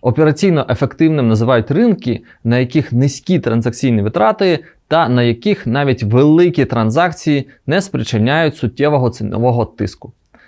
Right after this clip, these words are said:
Це справедливо для ліквідних ринків. Інформаційно ефективні ринки, е, враховують всю наявну інформацію у ціні активів. Це справедливо на ринках, де немає цінового маніпулювання, інсайдерської торгівлі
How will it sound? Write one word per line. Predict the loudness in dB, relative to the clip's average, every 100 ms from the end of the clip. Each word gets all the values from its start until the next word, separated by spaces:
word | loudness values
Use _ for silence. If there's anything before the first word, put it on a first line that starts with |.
| _ -4
Це | -4
справедливо | 0 -2 0 2 2 2
для | 2 4 4 2
ліквідних | 0 0 0 0 0
ринків. | -2 -4 -6 -16 _ _ _ _ _ _ _ -2
Інформаційно | 0 0 -2 0 2 2 0 -2
ефективні | -6 -6 -2 -2 0
ринки, | -2 -4 -6 -10
е, | -12 -6 0 0
враховують | 0 0 0 2 2 0 -4
всю | -6 0 2
наявну | 2 2 2 2
інформацію | 0 -2 0 0 0 -2 -4
у | -4 -6
ціні | -2 0 2 0 -2
активів. | -8 -4 -2 -2 -4 _ _ -20 _ -20 -4
Це | -2
справедливо | 0 0 2 2 2
на | 2
ринках, | 4 2 2 0 0
де | 2 2 2 -2 -4
немає | 0 2 2 0
цінового | 0 -2 0 0 -2 -4 -4
маніпулювання, | -4 -2 -2 0 0 0 0 -2
інсайдерської | -2 -2 -2 -4 -6 -6 -4
торгівлі | 0 0 2 2 2 2